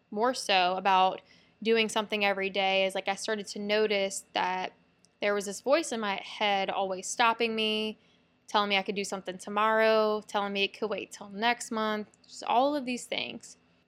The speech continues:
But when you commit to something for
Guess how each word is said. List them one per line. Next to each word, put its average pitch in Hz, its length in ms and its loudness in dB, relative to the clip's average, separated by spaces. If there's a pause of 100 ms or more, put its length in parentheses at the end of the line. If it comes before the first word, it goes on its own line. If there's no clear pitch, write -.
But 202 80 -2
when 208 200 -2
you 202 80 -2
commit 277 340 -2
to 302 80 -4
something 208 640 -4 (240)
for 185 540 0